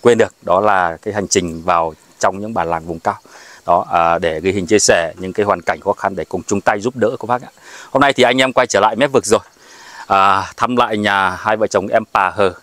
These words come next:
cô bác ạ. À, hôm nay anh em vào sẽ có một cái nội dung, à, rất là đặc biệt cho hai vợ chồng. Đó, à, trong cái quãng thời gian vừa rồi thì, à, cũng được rất nhiều các ông bà quan tâm đến hai vợ chồng ấy. Cái cuộc sống, à, nó cũng, à, rất là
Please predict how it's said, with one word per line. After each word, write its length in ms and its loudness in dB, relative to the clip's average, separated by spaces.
cô 80 0
bác 80 6
ạ. 100 0
À, 140 2
hôm 160 0
nay 220 4
anh 220 4
em 100 2
vào 220 4
sẽ 340 4
có 160 4
một 160 -4
cái 140 -2
nội 140 -4
dung, 280 0
à, 280 -8
rất 120 0
là 80 0
đặc 120 -4
biệt 220 -2
cho 160 -2
hai 120 -4
vợ 100 -4
chồng. 200 0
Đó, 160 0
à, 380 2
trong 140 0
cái 80 0
quãng 200 2
thời 100 2
gian 220 4
vừa 100 -4
rồi 200 0
thì, 200 -4
à, 320 2
cũng 240 -10
được 200 2
rất 240 -2
nhiều 200 2
các 120 0
ông 140 0
bà 160 2
quan 160 0
tâm 220 -2
đến 240 -2
hai 120 -2
vợ 120 -8
chồng 220 -2
ấy. 80 -14
Cái 60 -8
cuộc 160 -4
sống, 280 0
à, 140 4
nó 140 0
cũng, 320 -10
à, 120 -6
rất 160 -4
là 320 0